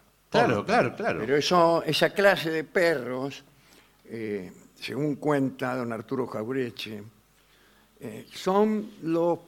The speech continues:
Speaker 3: precursores del dicho como turco en la neblina. Él cuenta que los turcos, los turcos en el sentido de vendedores, venían con su bulto de, de tela, y a veces llegaban caminando a los pueblos, eh,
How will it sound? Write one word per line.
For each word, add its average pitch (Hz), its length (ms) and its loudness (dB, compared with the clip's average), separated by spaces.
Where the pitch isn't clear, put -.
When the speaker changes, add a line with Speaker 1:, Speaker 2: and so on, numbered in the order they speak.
Speaker 3:
precursores 170 720 2
del 151 180 2
dicho 175 360 -2
como 139 320 -2
turco 190 480 -4
en 131 80 0
la 127 120 2
neblina. 117 760 -4
Él 175 160 -4
cuenta 254 280 2
que 156 120 -4
los 147 200 -4
turcos, 151 520 -4
los 120 120 -18
turcos 214 240 -2
en 185 40 0
el 185 60 0
sentido 202 360 -2
de 180 60 4
vendedores, 135 680 -2
venían 185 180 -4
con 160 100 -4
su 139 120 -8
bulto 151 840 0
de, 113 280 -6
de - 280 -12
tela, 131 720 -2
y 220 240 -4
a 196 100 2
veces 233 260 -2
llegaban 240 300 -2
caminando 180 540 0
a 120 40 -2
los 117 100 -8
pueblos, 120 500 -6
eh, 110 840 -8